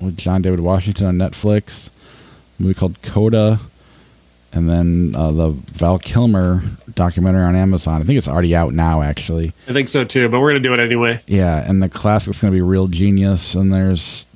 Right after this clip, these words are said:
Speaker 1: three movies from ninety-one, The Commitments, Mystery Date, Woman and Men Two. I, it must have really been a, I'd have never even heard of those movies. Maybe I saw the posters, I'd know what they were.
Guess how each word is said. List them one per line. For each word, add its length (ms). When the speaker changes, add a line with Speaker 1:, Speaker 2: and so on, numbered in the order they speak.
Speaker 1:
three 160
movies 380
from 120
ninety-one, 440
The 80
Commitments, 580
Mystery 360
Date, 260
Woman 260
and 160
Men 240
Two. 400
I, 120
it 340
must 240
have 140
really 240
been 180
a, 300
I'd 160
have 80
never 200
even 160
heard 280
of 40
those 200
movies. 280
Maybe 220
I 40
saw 200
the 140
posters, 420
I'd 120
know 120
what 140
they 140
were. 300